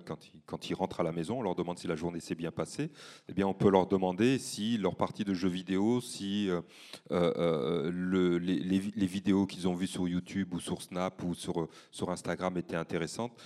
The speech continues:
C'est vraiment en en faisant un, un objet de conversation banal et habituel que l'on peut commencer à, euh, construire, euh, un, un cadre, euh, critique pour les enfants. Parce que ce qui est, ce qui est important pour, pour les enfants, c'est qu'ils puissent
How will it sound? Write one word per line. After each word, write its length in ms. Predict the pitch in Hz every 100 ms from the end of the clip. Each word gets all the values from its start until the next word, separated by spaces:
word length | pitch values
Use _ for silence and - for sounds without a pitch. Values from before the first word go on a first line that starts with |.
| -
C'est 140 | - -
vraiment 300 | 101 117 104
en 80 |
en 80 | 98
faisant 520 | - 107 95 95 85 - -
un, 260 | 92 90 -
un 140 | 85
objet 200 | 90 101
de 60 | 90
conversation 640 | 92 85 85 87 - 85
banal 420 | 78 92 98 90 82
et 60 | 90
habituel 600 | 85 80 - 113 131 143 - - _
que 100 | -
l'on 140 | 90
peut 280 | 87 - 107
commencer 760 | - 110 101 92 - 113 123 - - - -
à, 360 | - 95 104 -
euh, 240 | 87 82
construire, 640 | - - 101 - 135 120 98 -
euh, 400 | 90 85 - -
un, 420 | 60 82 80 -
un 40 | 82
cadre, 580 | - 117 107 85 87 82 - - -
euh, 520 | 82 82 85 85 73 -
critique 480 | - 110 - - - -
pour 140 | 87
les 160 | 85 85
enfants. 280 | 82 - 76
Parce 200 | - -
que 100 | 95
ce 80 |
qui 100 | -
est, 80 | 110 - - -
ce 100 | -
qui 80 |
est 20 | 98
important 420 | 95 104 - 98
pour, 480 | - - 90 87 -
pour 140 | 92
les 140 | 85
enfants, 260 | 87 - 123
c'est 140 | -
qu'ils 120 | - 95
puissent 280 | - 90